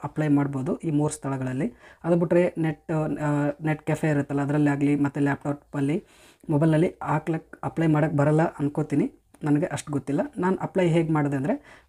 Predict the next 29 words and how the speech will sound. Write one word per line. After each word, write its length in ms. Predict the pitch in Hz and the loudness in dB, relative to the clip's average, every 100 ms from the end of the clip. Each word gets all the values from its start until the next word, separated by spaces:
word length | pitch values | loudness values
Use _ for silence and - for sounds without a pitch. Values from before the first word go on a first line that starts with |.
| 147 | 2
ಗ್ರಾಮ 300 | 165 196 196 | 4 6 6
ಒನ್ 280 | 175 180 | 4 2
ಅಂತಿರ್ತಾರಲ್ಲ, 580 | 170 160 - 143 147 143 202 - | 0 -4 -4 -6 -4 -2 -4 -2
ಮೊದಲು 260 | 170 190 202 | 0 4 4
ಏನಿತ್ತು, 560 | 190 180 226 269 - _ - _ - | 4 0 -2 -2 -4 _ -20 _ -2
ಆ, 140 | 170 | 0
ಒಂದು 220 | 175 196 | 4 4
ಮೊಬೈಲ್ 280 | 180 170 208 | 6 6 6
ನಂಬರ್ 200 | 202 185 | 6 2
ಕೊಟ್ಟಿದ್ರು, 440 | 175 165 170 220 170 | 0 0 2 0 0
ಮೊಬೈಲ್ 300 | 160 185 180 | 2 4 4
ನಂಬರ್ಗೆ, 560 | 175 170 165 208 - - | 2 2 0 -2 -6 -8
ಆ, 80 | 156 156 156 151 - _ _ _ _ _ - | -2 0 0 -2 -8 _ _ _ _ _ -8
ಆ, 180 | 160 151 | -4 2
ರೇಷನ್ 300 | 165 180 190 | 2 4 2
ಕಾರ್ಡ್ 220 | 185 185 | 2 4
ನಂಬರ್ನ 300 | 170 170 170 | 4 4 2
ಸೆಂಡ್ 280 | 185 165 165 | 2 2 4
ಮಾಡಿದರೆ 640 | 156 139 180 294 - - _ | 2 2 0 -2 -6 -20 _
ಆ 260 | - 180 185 | -2 2 4
ಯಾವ 500 | 147 175 190 190 185 - - | 4 4 6 4 2 -4 -10
ಅಡ್ರೆಸ್ಗೆ 440 | 160 151 185 - | 0 4 4 2
ಕೊಟ್ಟಿರ್ತಾರೆ 420 | 165 156 156 160 - | -2 0 -2 -2 -2
ಆ 160 | 180 | 0
ಅಡ್ರೆಸ್ಗೆ 560 | 170 180 170 - 247 - | 2 0 0 0 -2 -4
ಹೋಗಿ 360 | - 175 170 233 - | -2 2 4 4 0
ಅಲ್ಲಿ 200 | 165 214 - | 0 2 0
ಅಪ್ಲೈ 220 | 147 175 | -2 0
ಮಾಡ್ಬೇಕಂತಿತ್ತು. 800 | 165 156 151 147 147 143 - 294 | 2 2 0 0 -2 -2 -4 -6